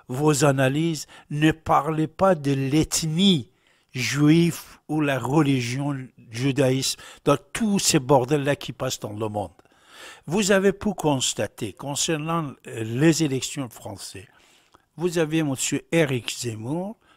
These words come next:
quand on disait qu'il était juif tunisien. Tous les juifs français, ils ont pris la position contre lui. Qu'il soit le grand rabbin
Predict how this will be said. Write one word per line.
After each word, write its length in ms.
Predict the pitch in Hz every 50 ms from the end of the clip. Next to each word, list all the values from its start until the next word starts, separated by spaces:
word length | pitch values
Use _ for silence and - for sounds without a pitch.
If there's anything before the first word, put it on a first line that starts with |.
| _
quand 160 | - - 147
on 20 | 139
disait 240 | 139 143 135 151 160
qu'il 80 | 151
était 180 | 127 - - 139
juif 440 | 123 117 120 120 131 143 - - -
tunisien. 580 | - 120 104 101 101 95 98 107 104 101 104 - _ _ - - - - - - - _ _ _ _ _
Tous 380 | - - - 285 320 320 311 294
les 180 | 262 240 196
juifs 560 | 170 147 156 185 185 180 170 - - - 147 147
français, 840 | - - - 151 170 170 165 151 - - - 208 220 262 277 277 - _ _ _ _ _ _ _ _
ils 240 | - 160 160 156 190
ont 80 | 180
pris 240 | - - - 190 190
la 120 | 160 147 -
position 600 | - - 226 226 185 190 180 - - 208 214 196
contre 360 | - - 165 147 120 - -
lui. 220 | 110 104 107 117 _ _ _ _ - - - - _ -
Qu'il 200 | - - 247 233
soit 300 | - - 202 208 208 196
le 140 | 185 165 147
grand 440 | 131 143 143 170 202 202 180 143
rabbin 760 | - - - 113 139 135 131 135 143 139 131 160 180 214 233